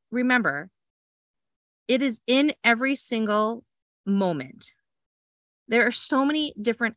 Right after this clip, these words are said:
options out there for how we can be looking at things. And our power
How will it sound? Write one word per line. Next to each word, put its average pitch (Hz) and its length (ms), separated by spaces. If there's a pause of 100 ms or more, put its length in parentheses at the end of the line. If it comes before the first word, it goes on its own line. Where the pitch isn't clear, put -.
options 190 500
out 180 220
there 156 220
for - 100
how 202 260
we 214 140
can 202 160
be 185 100
looking 175 460
at - 160
things. - 400 (520)
And 214 200
our 220 180
power 269 680